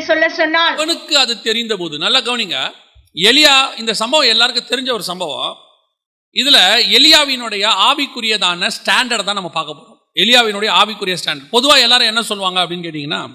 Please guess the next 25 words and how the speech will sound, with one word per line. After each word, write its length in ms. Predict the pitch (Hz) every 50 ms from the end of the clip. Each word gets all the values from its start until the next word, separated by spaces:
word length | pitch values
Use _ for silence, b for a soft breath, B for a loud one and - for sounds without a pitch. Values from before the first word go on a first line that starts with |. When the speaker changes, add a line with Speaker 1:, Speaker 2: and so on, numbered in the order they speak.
| - _ _ _ _ _ _ _ _ _ _ _ _ _ _ _ _ _ _ _ -
Speaker 2:
எலியா 280 | 185 226 254 269 262 240 226 208 196 185 208
ஓடும்போது 360 | 240 240 208 202 202 202 220 214 185 151 127 123 - - _ _ _ _ _ _ _ _ _ _ _ _ _ _ _ _ _ _ _ _ _ _ _ _ _ _ _ _ _ 143 135
பயந்து 380 | 156 190 226 247 254 240 247 196
போய் 220 | 202 196 196 214 208 190 - -
சூரச்செடிக்கு 500 | 233 247 233 - - 202 190 170 175 165
கீழே 180 | 165 180 175 165 180
போய் 140 | 180 156 170
படுத்துட்டாரு. 500 | 170 170 156 180 151 - 151 135 123 123 - - 185
இது 80 | 190 208 196
உலக 280 | 202 220 240 226 240 240
பிரகாரமான 640 | - 202 - 185 196 190 180 170 170 165 180 202
ஒரு 160 | 180 160 156 -
காரியம், 460 | 165 151 165 165 160 180 220 269 - - - _ _ _ _ _ _ _ _
வெளியே 260 | 165 196 233 240 226 185 190
பார்க்கும்போது 420 | 180 175 180 170 170 175 190 226 - - -
அப்படிதான் 360 | 156 151 156 151 175 165 160 160
தெரியும், 280 | 156 156 143 135 - 151 196
உண்மை. 220 | 214 220 202 156 - - - _ _ _ _ _ _ _ _ _ _
ஆனா 180 | 208 254 254 240 220 202 240
ஏன் 160 | 311 370 - -
கர்த்தர் 280 | 226 240 - 277 262 240
இது 120 | 214 214
நமக்கு 220 | 202 190 170 185 175
இது 120 | 160 - -
கொடுத்திருக்கிறாருன்னா, 720 | 247 254 - 285 262 - 214 190 175 - - - 214